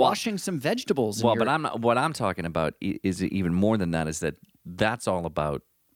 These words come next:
Speaker 2: you know, y-, you might be in a community like that where it is all about everybody's sharing.
Speaker 1: Right.
Speaker 2: Right?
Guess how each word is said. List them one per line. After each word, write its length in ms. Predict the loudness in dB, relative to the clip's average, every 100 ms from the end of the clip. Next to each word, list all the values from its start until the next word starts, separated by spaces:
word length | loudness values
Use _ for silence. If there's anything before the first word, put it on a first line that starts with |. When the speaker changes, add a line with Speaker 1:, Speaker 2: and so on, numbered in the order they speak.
| -6
Speaker 2:
you 140 | -2
know, 180 | 0 -2 -4
y-, 120 | -6
you 160 | -2 -2 2
might 260 | 0 0
be 100 | -2
in 60 | -4
a 40 |
community 400 | -2 0 2 2
like 220 | 0 -2 0
that 200 | -2 0
where 100 | -2
it 80 | 0
is 200 | 0 0
all 200 | 0 0
about 180 | 0 -2
everybody's 600 | -2 -4 -4 -4 -6 -8 -6
sharing. 420 | -4 -2 -2 -6 -12 _ _ -2
Speaker 1:
Right. 240 | -2 -2 -4
Speaker 2:
Right? 260 | -2 -2